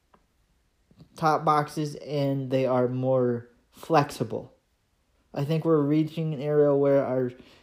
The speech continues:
game consoles are gonna have to be flexible with our lifestyles. And many of us are on the go, on the move, and not in one solid spot most of the time. We live in a mobile world, that's my point. So, I think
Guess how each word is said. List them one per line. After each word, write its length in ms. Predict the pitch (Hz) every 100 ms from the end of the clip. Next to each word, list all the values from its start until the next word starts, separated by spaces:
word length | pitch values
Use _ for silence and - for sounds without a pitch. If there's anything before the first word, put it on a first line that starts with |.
| _
game 200 | 151 147
consoles 420 | 143 139 131 135
are 80 | 131
gonna 160 | 131 131
have 240 | 127 131
to 60 | 123
be 120 | 123
flexible 680 | 117 147 143 - 113 110 - _ _
with 160 | - 131
our 140 | 120
lifestyles. 760 | 120 123 123 - - - 127 - _ _ _ _ -
And 200 | 143 139
many 280 | 147 151 147
of 120 | 135
us 240 | 139 135
are 220 | - 131 131
on 180 | 131
the 80 | 127
go, 300 | 127 131 120
on 200 | 120 123
the 60 | 120
move, 300 | 127 127 120
and 140 | 117
not 240 | 120 120 -
in 180 | 123 120
one 160 | 117
solid 380 | 113 113 117 113
spot 400 | - 123 113 -
most 240 | 120 113
of 80 | 120
the 60 | -
time. 260 | 120 107 104 - - -
We 120 | 135
live 200 | 143 139
in 80 | 131
a 60 |
mobile 360 | 131 139 135 127
world, 340 | 127 131 113
that's 220 | 117 117
my 100 | 127
point. 340 | 113 131 113 - _ _ - _ _ -
So, 560 | - 147 143 123 117 - _ _ _ _ _ _ _ _ _ _ -
I 120 | 151
think 320 | 143 170 160